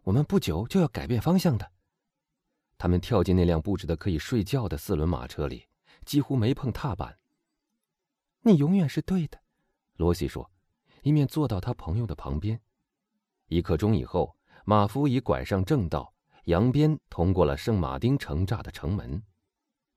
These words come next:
“啊”，罗西说，“我们已经走出巴黎了。”“是的，我亲爱的，这次逃跑干得漂亮极了。”欧仁妮回答。“是的，不曾用暴力。”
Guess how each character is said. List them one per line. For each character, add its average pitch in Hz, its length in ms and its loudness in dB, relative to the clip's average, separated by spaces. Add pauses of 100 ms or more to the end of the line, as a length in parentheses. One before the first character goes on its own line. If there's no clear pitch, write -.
(580)
“啊”， 190 340 -6 (680)
罗 82 160 2
西 69 140 -6
说 64 260 -10 (760)
，“我 214 120 6
们 196 140 4
已 180 40 0
经 214 140 6
走 170 160 -2
出 143 160 -4
巴 196 240 0
黎 170 180 4
了。 170 140 -6 (1300)
”“是 196 260 2
的， 90 120 0
我 82 100 4
亲 - 160 -2
爱 85 140 -4
的， - 160 -14 (340)
这 226 120 2
次 - 100 -4
逃 - 180 0
跑 - 140 -2
干 185 180 -2
得 160 80 2
漂 214 220 -2
亮 120 120 2
极 92 200 0
了。” 156 120 -4 (500)
欧 90 120 0
仁 92 160 0
妮 69 60 -2
回 69 160 -8
答。 67 180 -10 (1120)
“是 208 320 0
的， - 180 -20 (300)
不 247 120 2
曾 - 200 -2
用 196 140 4
暴 180 260 0
力。” 147 180 -2